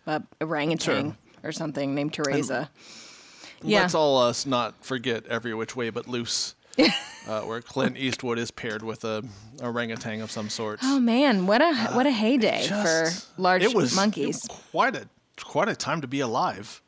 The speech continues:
Speaker 2: for monkeys.
Speaker 1: Yeah,
Speaker 2: And
Speaker 1: all
Speaker 2: then
Speaker 1: right.
Speaker 2: they moved into more serious work with Project X and Planet of the Apes in the future.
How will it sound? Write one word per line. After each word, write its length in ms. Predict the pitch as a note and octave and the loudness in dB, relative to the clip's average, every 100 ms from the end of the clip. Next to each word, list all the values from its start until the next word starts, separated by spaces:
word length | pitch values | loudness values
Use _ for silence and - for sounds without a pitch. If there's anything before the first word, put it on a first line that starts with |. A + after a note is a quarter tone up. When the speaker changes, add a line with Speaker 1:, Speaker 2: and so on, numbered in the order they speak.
| - | -10
Speaker 2:
for 160 | - | -6
monkeys. 540 | A#2 E3+ A#2+ A2 - - - | -4 -4 -4 -10 -10 -14 -10
Speaker 1:
Yeah, 380 | F#3+ G#3+ F3+ F#3+ - | -4 -2 -2 -6 -10
Speaker 2:
And 120 | - A#3+ | -4 2
Speaker 1:
all 40 | |
Speaker 2:
then 120 | G#3+ | 4
Speaker 1:
right. 60 | A3+ | 4
Speaker 2:
they 60 | C#3+ | 2
moved 280 | C#3+ D3+ C#3+ | 0 0 0
into 220 | C3+ C3+ | -2 0
more 160 | C#3+ | 0
serious 640 | C3+ - - D3+ D#3+ C3 - | 2 0 2 2 2 0 -2
work 280 | A#2 A#2 - | -4 -4 -6
with 160 | A2 | -12
Project 440 | - C3 A#2+ A2+ - | -2 -2 0 -4 -6
X 380 | B2 A#2+ - G#2 | -6 -6 -8 -10
and 340 | A2 A2 G#2+ | -10 -12 -10
Planet 260 | - A#2 A2 | -6 -6 -6
of 60 | |
the 100 | A2 | -10
Apes 220 | A2 A2+ A2 | -10 -10 -14
in 60 | |
the 60 | G#2+ | -14
future. 480 | - A2+ - G2+ | -14 -14 -14 -16